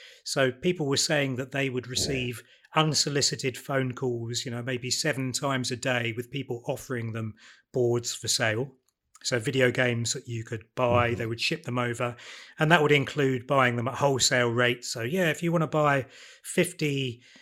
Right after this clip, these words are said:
Speaker 1: uh, jailbreaks, we can do that, and it will cost you no money. They'll be over, flown over
Speaker 2: <laughs>
Speaker 1: to you. You'll get them in seven days' time.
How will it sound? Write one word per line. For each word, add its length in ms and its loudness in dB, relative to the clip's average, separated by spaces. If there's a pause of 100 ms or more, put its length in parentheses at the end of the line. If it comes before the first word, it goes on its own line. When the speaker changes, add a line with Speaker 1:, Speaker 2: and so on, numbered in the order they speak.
(220)
Speaker 1:
uh, 200 2
jailbreaks, 880 6
we 120 0
can 260 -2
do 240 2
that, 320 2
and 100 -6
it 60 -6
will 80 -8
cost 320 -2
you 80 -4
no 220 6
money. 400 2
They'll 160 0
be 160 2
over, 240 2
flown 400 2
over 220 0
Speaker 2:
<laughs> 60 -6
Speaker 1:
to 140 -4
you. 60 -4
You'll 160 0
get 160 0
them 140 -4
in 120 -4
seven 360 0
days' 280 0
time. 400 0